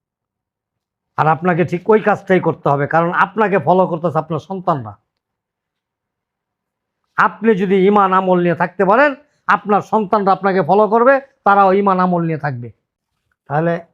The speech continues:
আপনার কাছ থেকে আপনার সন্তানরা শিক্ষা নেবে, এটাই তো। এখন আপনি বলেন, আমি একজন ইমাম, এক্সাম্পল মনে করেন আমি ইমাম না,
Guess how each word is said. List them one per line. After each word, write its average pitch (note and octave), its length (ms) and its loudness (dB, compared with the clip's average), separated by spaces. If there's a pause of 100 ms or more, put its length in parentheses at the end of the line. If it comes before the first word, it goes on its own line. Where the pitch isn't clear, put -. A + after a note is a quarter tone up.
(420)
আপনার G#3 380 2
কাছ G#3+ 220 -2
থেকে B3+ 160 2
আপনার G3+ 240 0
সন্তানরা F3+ 460 -2
শিক্ষা C#3+ 300 -10
নেবে, A#2 240 -8 (120)
এটাই F#3 220 -2
তো। G#2+ 160 -14 (1400)
এখন D#3+ 240 0
আপনি G#3+ 300 0
বলেন, D#3 320 0 (2250)
আমি F#3 180 2
একজন E3+ 260 0
ইমাম, C#3 320 0 (1700)
এক্সাম্পল E3+ 540 0
মনে E3 220 0
করেন D#3+ 180 -2
আমি D3+ 180 0
ইমাম E3 300 0
না, G2+ 160 -10